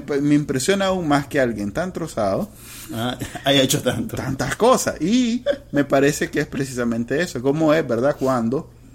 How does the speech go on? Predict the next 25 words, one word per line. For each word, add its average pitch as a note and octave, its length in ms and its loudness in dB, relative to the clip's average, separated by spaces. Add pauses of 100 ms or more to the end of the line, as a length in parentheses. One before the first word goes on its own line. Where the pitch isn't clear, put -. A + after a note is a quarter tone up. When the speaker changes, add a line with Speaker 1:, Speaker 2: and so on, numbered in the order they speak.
(300)
Speaker 1:
eh, A#2 220 -4 (580)
es C#3+ 100 -4
un D#3 120 -4
verdadero D3+ 460 2
artista C#3 440 -2
en C3+ 80 0
el B2+ 100 -2
sentido A#2 460 -4
que B2+ 240 -2 (400)
la A2+ 280 -4
expresión C#3+ 680 -2
artística C3 680 -4
del B2 260 -2
cine G#2 320 -6
le F#2+ 100 -10
sale G#2 280 -10
tan A2+ 200 -8
natural G#2 500 -10
que - 120 -14
es G#2 80 -10
donde G#2+ 280 -4
logra G#2 640 -2 (140)
alcanzar G#2 520 -8
esos G2+ 240 -8
niveles, G2 520 -6